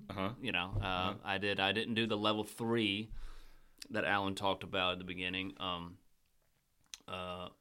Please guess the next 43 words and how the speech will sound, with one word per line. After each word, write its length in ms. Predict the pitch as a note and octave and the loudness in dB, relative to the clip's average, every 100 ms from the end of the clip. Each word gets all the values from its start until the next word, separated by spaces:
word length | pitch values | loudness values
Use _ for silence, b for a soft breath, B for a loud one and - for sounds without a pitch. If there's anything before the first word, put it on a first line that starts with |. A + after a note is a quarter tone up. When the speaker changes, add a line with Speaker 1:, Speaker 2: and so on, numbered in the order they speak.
| - | -16
Speaker 2:
but 240 | G#2+ G2+ | -4 0
I, 360 | F#2+ F#2+ G2 G#2+ | 2 2 2 2
I 100 | G2+ | 2
did 140 | A2+ | 4
level 240 | G#2+ G#2 A#2+ | 4 2 0
two, 280 | - F2+ F2+ | -4 -4 -2
which 140 | A2 | 0
was 100 | B2 | 6
a 60 | C3+ | 6
good 240 | B2+ B2+ | 8 8
level. 400 | G#2+ F#2+ G2 A2 | 8 6 4 2
You 160 | G2+ G2+ | 2 4
and 80 | |
I 100 | F#2 | 4
talked 320 | F#2+ F#2 F#2 - | 4 2 0 2
about 240 | F#2 F2+ | 2 2
it, 100 | F2+ F#2 - | 2 -6 -6
uh, 160 | F#2+ F2 | -4 -2
ahead 220 | F2+ F2 F#2 | -4 -4 -6
of 80 | |
time 340 | - F2 E2+ F2 | -4 -2 -2 -2
about 320 | E2+ F2 E2+ | -2 -4 -4
kind 220 | - F2 | -8 -10
of 80 | E2+ - B B B B B - | -10 -14 B B B B B -8
the, 100 | G#2+ | -4
the 220 | A#2 F#2 E2+ | 0 0 0
various 460 | A2 F#2+ F2 E2+ - | -4 0 0 0 -4
levels, 420 | E2+ - E2 F#2+ | -6 -6 -6 -8
and 100 | F#2+ | -2
I 40 | G#2 | 0
thought 240 | G#2+ G#2 | 2 2
that 120 | G2 | 0
was 120 | F#2+ | -2
a 60 | F#2+ | -6
good 220 | E2+ F2+ | -6 -6
starting 440 | - - F2+ F2+ F2 | -4 0 0 0 -4
point, 400 | - E2 F2+ - | -8 -8 -8 -10
Speaker 1:
Mm-hmm. 260 | - D#2 E2 | -14 -10 -8
Speaker 2:
um, 300 | F2+ F2 F2 F2 _ - | -4 -4 -6 -10 _ -10
for 220 | G2 F2+ | -6 -2
anybody 540 | F2+ F2+ F2+ F2 F2+ | -2 0 0 0 0
that, 400 | E2 F2 E2+ - - b b b b _ | -4 -2 -2 -4 -12 b b b b _
uh, 40 | - | -12